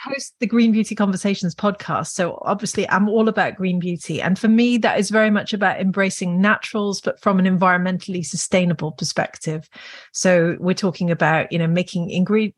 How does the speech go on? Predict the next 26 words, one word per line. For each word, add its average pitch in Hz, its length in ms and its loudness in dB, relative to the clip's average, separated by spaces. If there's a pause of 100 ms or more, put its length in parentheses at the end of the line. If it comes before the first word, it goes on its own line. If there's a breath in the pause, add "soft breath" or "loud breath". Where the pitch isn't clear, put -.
uh, 180 200 4
using 202 240 2
ingredients 190 500 2
that 135 140 -4
haven't 170 220 -4
been 185 100 -2
grown 180 300 2
in 165 80 -2
polluted 202 360 0
areas 208 720 2
or - 80 -10
growing 180 440 0 (140)
maybe 214 240 2
to 170 180 -2
organic 175 420 0
standards. 214 720 0 (360 loud breath)
That's - 180 0
certainly 170 260 0
what 160 160 -4
we 175 120 2
do 165 120 -2
at - 80 -8
Formula 170 320 -2
Botanica 185 460 -2
as 147 220 -6
well. 190 320 0